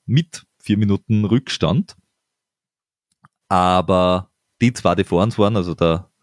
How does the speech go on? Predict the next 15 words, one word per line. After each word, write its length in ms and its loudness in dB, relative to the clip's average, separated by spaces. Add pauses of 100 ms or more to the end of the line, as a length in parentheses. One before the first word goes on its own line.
(120)
der 140 0
Vadim 340 0
und 220 -2
der, 240 0 (120)
äh, 180 0
Torben, 440 -2 (880)
ich 160 0
gehe 160 2
davon 300 0
aus, 240 -2
dass 160 -2
wenn 200 2
wir 160 2
vier 220 0
Minuten 640 -2